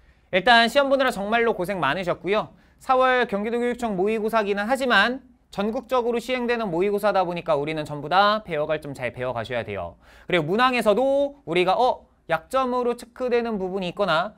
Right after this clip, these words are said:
어? 내가 이 부분 잘 안다고 생각했는데 많이 틀린 부분이 있으면 그 부분 피드백해서 앞으로의 공부 방향에 설정을 하는 데 있어서 도움 받을 수 있게 연습해보도록 합시다.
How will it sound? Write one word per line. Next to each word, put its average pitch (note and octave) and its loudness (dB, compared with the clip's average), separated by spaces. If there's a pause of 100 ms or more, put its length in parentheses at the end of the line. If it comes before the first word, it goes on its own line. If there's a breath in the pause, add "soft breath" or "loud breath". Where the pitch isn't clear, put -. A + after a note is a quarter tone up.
(160 soft breath)
어? A#3+ 2
내가 G#3 4
이 G3+ 2
부분 A#3+ -4
잘 G#3+ 2
안다고 G#3+ 0
생각했는데 A3 -4
많이 E3+ -2
틀린 A#3 -6
부분이 F#3+ -4
있으면 G3 0 (180 loud breath)
그 E3+ -2
부분 F3+ 0
피드백해서 G#3+ 4 (100)
앞으로의 D#3+ -2
공부 C#3+ -10
방향에 B2 -6
설정을 D#3+ -4
하는 F3+ -8
데 C3+ -6
있어서 A#2 -6
도움 B2 -8
받을 A2 -8
수 G#2+ -14
있게 G3 -6
연습해보도록 A2+ -14
합시다. C#3 -6